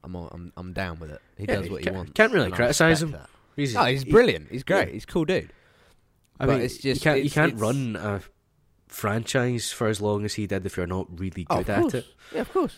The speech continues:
Speaker 1: I, th-, th-, there's
Speaker 2: I
Speaker 1: no,
Speaker 2: mean
Speaker 1: there's no doubt in my mind that the man's not a
Speaker 2: Yeah.
Speaker 1: brilliant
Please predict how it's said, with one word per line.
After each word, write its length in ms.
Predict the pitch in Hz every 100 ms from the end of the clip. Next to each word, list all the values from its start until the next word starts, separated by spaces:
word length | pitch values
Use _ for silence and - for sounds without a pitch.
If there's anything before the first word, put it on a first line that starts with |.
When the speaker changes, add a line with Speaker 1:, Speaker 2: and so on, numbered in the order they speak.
| -
Speaker 1:
I, 140 | - 277
th-, 320 | - 226 208
th-, 140 | - -
there's 180 | 220 233
Speaker 2:
I 40 |
Speaker 1:
no, 240 | 254 226 180
Speaker 2:
mean 140 | 156 -
Speaker 1:
there's 180 | 180
no 240 | 196 208 175
doubt 360 | 127 147 147 123
in 80 | 123
my 140 | 123
mind 240 | 123 117
that 100 | 101
the 80 | 92
man's 340 | 104 107 95 98
not 140 | 104
a 120 | 92 82 - - - 107
Speaker 2:
Yeah. 80 | 98
Speaker 1:
brilliant 420 | 117 104 92 85